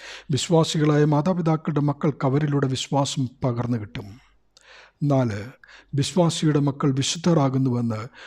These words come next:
ഒന്ന് കൊരിന്ത്യർ ഏഴിൻ്റെ പതിനാല് വെളിപ്പെടുത്തുമ്പോൾ, വിശുദ്ധരാകുന്ന സന്തതി ജഡപ്രകാരമല്ല, മറിച്ച് സാറയ്ക്ക് ഇസഹാക്ക് ജനിച്ച പോലെ വാഗ്ദത്തപ്രകാരമാണ് ജനിക്കേണ്ടതെന്ന് വചനം വെളിപ്പെടുത്തുന്നു. കാരണം,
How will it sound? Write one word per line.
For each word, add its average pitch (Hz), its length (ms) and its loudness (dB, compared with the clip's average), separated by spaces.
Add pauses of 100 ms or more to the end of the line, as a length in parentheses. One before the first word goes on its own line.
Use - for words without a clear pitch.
(140)
ഒന്ന് 147 180 4
കൊരിന്ത്യർ 147 440 4
ഏഴിൻ്റെ 156 340 4
പതിനാല് 143 420 2
വെളിപ്പെടുത്തുമ്പോൾ, 127 960 -2 (840)
വിശുദ്ധരാകുന്ന 139 680 2
സന്തതി 131 640 2 (340)
ജഡപ്രകാരമല്ല, 139 1080 4 (120)
മറിച്ച് 131 560 0 (320)
സാറയ്ക്ക് 143 760 2 (120)
ഇസഹാക്ക് 185 540 2
ജനിച്ച 143 320 2
പോലെ 123 380 2 (320)
വാഗ്ദത്തപ്രകാരമാണ് 139 1160 2
ജനിക്കേണ്ടതെന്ന് 127 720 2
വചനം 113 440 -2
വെളിപ്പെടുത്തുന്നു. 110 760 -8 (1500)
കാരണം, 110 600 -2